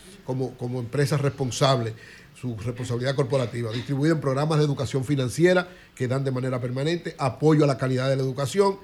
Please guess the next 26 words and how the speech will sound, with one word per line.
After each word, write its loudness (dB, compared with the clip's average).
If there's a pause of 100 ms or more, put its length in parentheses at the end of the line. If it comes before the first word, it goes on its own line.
(280)
un -2
programa 6
de 4
becas 2
que -4
se -2
llama 0
Excelencia -2
Popular, -4
que -6
ya -2
tiene -4
quinientos 0
estudiantes, -2 (440)
eh, -4
becados, 4 (540)
y 2
los 6
remozamientos 0
de 0
parques 0
urbanos 2
y 2
ayuda 4 (340)
en 2
reforestación, 2